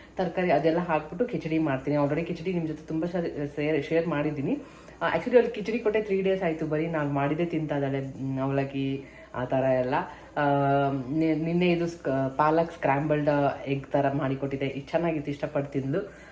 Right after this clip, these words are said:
ಅವಾಗವಾಗ ಎಗ್ಗು ಕೂಡ ಕೊಡ್ತಾ ಇದ್ದೀನಿ ಇಯಾನಾಗೆ. ಆ, ನನಗೆ ತಿನ್ಬೇಕಂತ ಅಷ್ಟೊಂದು ಅನ್ಸಲ್ಲ, ಆ, but ಇಯಾನಾಗೆ at least ಒಂದು ಆಲ್ಟರ್ನೇಟಿವ್ ಡೇಸ್ ಅವಾಗ ಅವಾಗಾದ್ರೂ ಒಂದ್ಸರಿ ಕೊಡೋಣ ಎಗ್ ಅಂತ, ಆ, ಅವಳಿಗೋಸ್ಕರ ತರಿಸಿರೋದು.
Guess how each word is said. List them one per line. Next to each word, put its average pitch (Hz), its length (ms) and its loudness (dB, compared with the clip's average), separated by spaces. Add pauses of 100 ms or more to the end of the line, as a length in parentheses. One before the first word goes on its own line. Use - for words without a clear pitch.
(100)
ಅವಾಗವಾಗ 185 480 8
ಎಗ್ಗು 156 200 2
ಕೂಡ 160 180 2
ಕೊಡ್ತಾ 147 340 2
ಇದ್ದೀನಿ 135 280 0
ಇಯಾನಾಗೆ. 135 760 -2 (140)
ಆ, 143 160 0
ನನಗೆ 156 420 2
ತಿನ್ಬೇಕಂತ 175 500 0
ಅಷ್ಟೊಂದು 160 520 2
ಅನ್ಸಲ್ಲ, 147 380 2 (600)
ಆ, - 20 4 (420)
but 190 260 2
ಇಯಾನಾಗೆ 185 440 4
at 175 300 2
least 185 300 -2
ಒಂದು 151 320 0
ಆಲ್ಟರ್ನೇಟಿವ್ 165 480 0
ಡೇಸ್ 160 180 0
ಅವಾಗ 147 240 2
ಅವಾಗಾದ್ರೂ 143 420 0
ಒಂದ್ಸರಿ 135 380 -4
ಕೊಡೋಣ 143 360 0
ಎಗ್ 135 380 -2
ಅಂತ, 127 280 -4
ಆ, 139 240 -2 (340)
ಅವಳಿಗೋಸ್ಕರ 135 480 -2
ತರಿಸಿರೋದು. 131 1000 -4